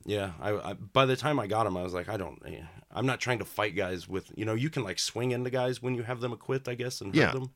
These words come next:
Speaker 2: and it will kill small enemies just by swinging into them.
Speaker 1: Which, I mean, I guess could be useful in certain areas, but I, I don't know. I never really felt like there was an area that demanded it, you know?
Speaker 2: No, 'cause I
Speaker 1: So
Speaker 2: could normally just shoot the guys I needed to
Speaker 1: <laughs> Yeah,
Speaker 2: and then
Speaker 1: yeah.
Speaker 2: swing on.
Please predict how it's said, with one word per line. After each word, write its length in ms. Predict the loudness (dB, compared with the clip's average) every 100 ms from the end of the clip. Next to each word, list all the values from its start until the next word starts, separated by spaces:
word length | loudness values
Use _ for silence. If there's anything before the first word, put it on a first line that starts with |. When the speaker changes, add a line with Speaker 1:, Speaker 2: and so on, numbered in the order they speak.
| 2
Speaker 2:
and 140 | 6
it 80 | 8
will 140 | 6 4
kill 460 | 8 10 10 8
small 320 | 4 4 6
enemies 380 | 6 4 2 0
just 200 | 2 2
by 100 | 2
swinging 360 | 0 2 0 2
into 180 | 2 2
them. 220 | 0 -4 -12 _ _
Speaker 1:
Which, 200 | -2 2
I 60 | 4
mean, 160 | 4
I 60 | 4
guess 200 | 2 2
could 160 | -2
be 280 | 0 0 -2 -6
useful 400 | -2 -2 0 -2
in 60 | 0
certain 280 | -2 0
areas, 340 | 2 4 2 -2
but 180 | -4 -2
I, 160 | -2 -2
I 100 | 2
don't 140 | 4
know. 120 | 4
I 60 | 4
never 200 | 2 4
really 240 | 4 4
felt 320 | 2 0 0 2
like 240 | 0 0
there 100 | 0
was 140 | 0
an 100 | 0
area 260 | 0 2 0
that 140 | -2 -4
demanded 460 | -4 -2 -2 -4
it, 160 | -8 -8
you 120 | 0
know? 80 | 6 6 6
Speaker 2:
No, 80 | 2 -4
'cause 160 | -4 0
I 60 | 0
Speaker 1:
So 60 |
Speaker 2:
could 200 | 0 2
normally 280 | 4 4 4
just 160 | 2 0
shoot 200 | 0 0
the 80 |
guys 320 | 0 0 0 -2
I 60 |
needed 280 | -4 -4 -8
to 100 | -8 -8 0
Speaker 1:
<laughs> 100 | 2
Yeah, 80 | 4
Speaker 2:
and 160 | 6 8
then 100 | 8
Speaker 1:
yeah. 40 |
Speaker 2:
swing 300 | 6 4 4
on. 220 | 2 -2